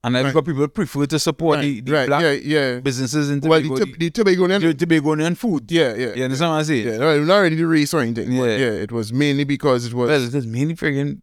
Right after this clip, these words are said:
Speaker 1: black people in Tobago then.
Speaker 2: No, but what I mean is it wasn't supporting the, the, the, the blue food because
Speaker 1: Mm.
Speaker 2: it was black people and is the one percenters
Speaker 1: Yeah.
Speaker 2: own, you know, prestige.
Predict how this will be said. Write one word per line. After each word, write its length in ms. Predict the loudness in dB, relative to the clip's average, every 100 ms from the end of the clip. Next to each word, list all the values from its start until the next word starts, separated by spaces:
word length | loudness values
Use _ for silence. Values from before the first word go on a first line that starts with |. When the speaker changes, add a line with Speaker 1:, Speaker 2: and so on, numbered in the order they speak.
| -6
Speaker 1:
black 220 | -6 -6
people 180 | -6 -4
in 80 | -2
Tobago 300 | -2 0 2
then. 280 | 0 -2 -10 _ _ _
Speaker 2:
No, 140 | 0 2
but 120 | 4
what 120 | 4
I 40 | 4
mean 120 | 2
is 100 | 2
it 80 | 2
wasn't 220 | 0 0
supporting 640 | -2 0 0 0 0 0
the, 300 | -2 -2 -4
the, 300 | -4 -2 -2 -2
the, 280 | -2 -2 -4
the 380 | -2 -2 -4 -8 _ _
blue 240 | -2 0 0
food 260 | -2 0
because 500 | -2 2 2 2 -2
Speaker 1:
Mm. 360 | -2 0 -2 0
Speaker 2:
it 40 |
was 140 | 0 2
black 240 | 0 0
people 460 | -4 -2 0 0 0
and 340 | -2 -6 -10 -16 _ _ _ _
is 220 | -2 -2 0
the 100 | 0
one 180 | 0 0
percenters 480 | -2 -2 0 0 0
Speaker 1:
Yeah. 60 |
Speaker 2:
own, 420 | 0 0 0 -4 -10 _ _ _ _ _
you 80 | -2
know, 240 | 0 -2 -6 _
prestige. 460 | -2 0 -2 -2